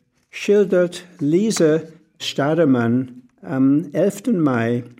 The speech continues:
neunzehnhundertzweiundvierzig die Gerüchte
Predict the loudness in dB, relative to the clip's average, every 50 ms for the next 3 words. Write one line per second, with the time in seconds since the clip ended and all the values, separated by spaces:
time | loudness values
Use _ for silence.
0 | _ _ _ _ _ _ _ -4 0 2 2 2 0 0 0 0 0 0 0 -2
1 | -2 -4 -6 -6 -4 -2 -2 -2 -2 -2 -4 -4 -4 -6 -6 -4 -4 -4 -4 -6
2 | -6 -4 -4 -2 0 0 2 2 2 0 0 -2 0 0 0 0 0